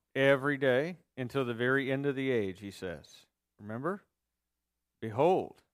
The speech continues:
I'm with you always to the very end of the age." It literally reads, "Every day."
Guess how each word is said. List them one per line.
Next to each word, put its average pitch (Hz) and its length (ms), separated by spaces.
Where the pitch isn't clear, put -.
I'm 110 220
with 120 220
you 131 120
always 127 640
to 117 100
the 104 80
very 120 460
end 127 460
of 123 200
the 117 160
age." 95 320
It - 240
literally 151 420
reads, 104 400
"Every 143 460
day." 95 300